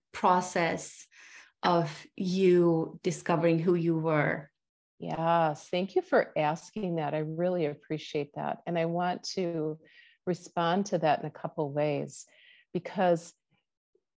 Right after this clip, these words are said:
Speaker 2: really blossoming into who we are unapologetically in full color, even if you like to wear black. When I say in full color,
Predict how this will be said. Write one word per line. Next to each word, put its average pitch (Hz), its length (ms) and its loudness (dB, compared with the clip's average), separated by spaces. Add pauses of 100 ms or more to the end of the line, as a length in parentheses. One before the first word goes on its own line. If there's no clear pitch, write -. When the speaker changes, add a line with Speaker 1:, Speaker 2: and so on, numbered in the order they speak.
(420)
Speaker 2:
really 247 500 4
blossoming 160 680 -2
into 156 200 -2
who 190 240 -4
we 180 300 2
are 147 460 -6 (360)
unapologetically 165 1500 0
in 175 160 0
full 196 320 2
color, 156 640 -2
even 226 260 0
if 240 200 -2
you 170 280 -2
like 170 260 0
to 190 100 -8
wear 160 160 -2
black. 151 360 -6 (500)
When 185 140 0
I 180 100 4
say 214 260 2
in 175 220 -2
full 185 280 0
color, - 560 -2